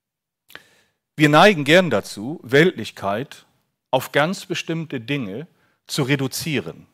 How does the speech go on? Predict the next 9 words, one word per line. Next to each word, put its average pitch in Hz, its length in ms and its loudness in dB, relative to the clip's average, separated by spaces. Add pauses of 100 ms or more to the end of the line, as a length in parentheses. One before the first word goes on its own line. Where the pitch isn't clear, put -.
(140)
zum 120 160 -8
Beispiel 117 540 2
auf 98 320 -6
bestimmte 104 520 -10
Musikrichtungen, 113 1000 -8 (680)
vielleicht 107 440 -2
sogar 95 560 -10
auf 92 320 -14
Instrumente, 110 800 -6